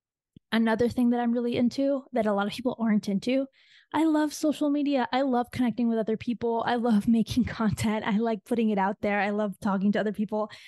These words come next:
I love learning about it. I read, like, Social Media Today. I read, like, newsletters about social media and what's happening in that world. I just really enjoy it. Some people hate it and don't do that.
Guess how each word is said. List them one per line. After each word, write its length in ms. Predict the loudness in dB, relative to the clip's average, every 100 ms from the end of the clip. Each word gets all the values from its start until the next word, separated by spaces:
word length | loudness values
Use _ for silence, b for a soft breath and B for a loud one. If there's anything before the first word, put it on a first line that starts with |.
| B B
I 80 | 0
love 160 | 2
learning 400 | 2 2 2 2
about 320 | 0 -2 0
it. 180 | -2 -4 -2
I 140 | 0
read, 560 | 0 0 0 0 -2 -2
like, 300 | -2 -2 -8 _ _ _
Social 340 | -2 0 2 0
Media 320 | 0 0 -2
Today. 540 | -4 -4 -2 -2 -4 -4
I 180 | -2 0
read, 520 | 0 0 0 -2 -2
like, 180 | -4 0
newsletters 600 | 0 0 0 -2 -2 -4
about 320 | -4 -4 -4
social 320 | -4 -4 0
media 260 | 0 0 -2
and 120 | -2
what's 160 | -4 -4
happening 400 | -4 -2 0 0
in 80 |
that 160 | 0 -2
world. 380 | -2 0 -2 -4 b b b b
I 100 | -2
just 200 | 0 0
really 280 | 2 2 0
enjoy 340 | 0 0 -2
it. 200 | -4 -2
Some 120 | 2
people 160 | 2 2
hate 200 | 0 0
it 140 | 0 0
and 120 | 2
don't 180 | 2 0
do 80 |
that. 240 | -4 -4